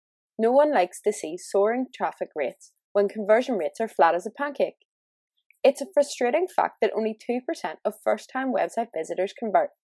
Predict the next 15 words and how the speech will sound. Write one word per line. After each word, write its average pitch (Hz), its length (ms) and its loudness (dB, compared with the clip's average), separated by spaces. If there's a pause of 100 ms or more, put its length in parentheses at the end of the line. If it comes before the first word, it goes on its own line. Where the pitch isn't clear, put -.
(540)
The 190 100 8
average 180 360 4
consumer 214 420 0
makes 214 360 -4
six 254 280 -2 (100)
visits 170 400 -2
to 202 120 2
a 190 80 6
website 185 440 2
before 214 300 0
they 233 120 0
decide 175 420 -2
to 233 80 -6
spend. 269 500 2 (440)
So, - 360 2